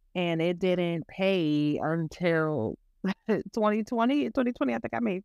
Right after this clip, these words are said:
five hundred dollars, right? But, like,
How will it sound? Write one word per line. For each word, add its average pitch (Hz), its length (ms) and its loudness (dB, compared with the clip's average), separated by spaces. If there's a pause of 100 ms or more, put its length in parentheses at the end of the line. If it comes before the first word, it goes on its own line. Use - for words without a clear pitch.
five 208 220 4
hundred 226 260 -2
dollars, 135 400 -2 (340)
right? 101 440 -2
But, 175 200 2
like, 170 240 2